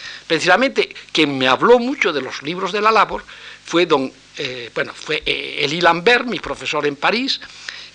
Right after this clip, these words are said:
que era catedrático en el origen de alemán y que había estado en, en, en Barcelona, en el Instituto Francés,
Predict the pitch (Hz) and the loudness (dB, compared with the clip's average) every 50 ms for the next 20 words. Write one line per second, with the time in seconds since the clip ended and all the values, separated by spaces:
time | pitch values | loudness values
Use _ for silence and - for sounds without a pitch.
0 | - - - 170 165 156 151 - - _ _ - 180 185 185 175 160 135 - - | -6 2 4 6 6 6 4 0 -6 _ _ 2 6 6 6 8 6 4 2 0
1 | - - - _ _ - _ _ - 160 - - 160 143 147 160 214 254 - - | -6 -16 -20 _ _ -20 _ _ 2 2 2 4 2 2 4 4 2 2 2 -2
2 | - - - 165 156 143 160 170 156 156 156 139 143 143 190 277 285 - - - | -6 -4 0 0 0 2 2 2 4 4 6 6 8 8 8 8 8 6 6 4
3 | 147 117 101 - - - - - 180 185 190 190 170 170 208 262 269 196 156 135 | 2 0 -6 -10 -16 -14 0 4 4 6 8 8 8 8 8 8 6 6 4 -2
4 | - 151 139 151 196 240 226 - - 240 226 220 196 160 - - - - - - | -4 -6 -6 0 2 2 2 4 4 4 4 6 4 2 2 -2 -10 -16 -18 -18
5 | - - - - 175 165 165 156 151 151 143 143 139 139 135 131 127 123 120 110 | -18 -20 -10 -2 0 2 2 4 2 2 2 0 0 -2 -2 -4 -6 -8 -12 -16
6 | - - - - - - - - - - - - - - - - - 208 - - | -18 -20 -20 -20 -20 -20 -20 -20 -20 -20 -20 -20 -20 -20 -14 -10 -8 -6 -6 -6
7 | - 143 139 135 - - - - - - 170 170 139 202 175 - - 185 180 254 | -8 -8 -10 -10 -10 -12 -12 -12 -6 -4 -4 0 2 2 2 2 2 2 2 4
8 | 311 277 180 131 113 - - - - - - - - - - - 175 175 165 151 | 4 2 2 0 -4 -8 -12 -20 -20 -20 -20 -20 -20 -10 -2 0 0 2 2 0
9 | - - 160 139 - 233 - 226 196 - 208 202 185 - 240 240 - - - - | 0 -2 -4 -8 -8 -4 -2 -2 0 2 0 0 0 0 0 0 2 0 0 -2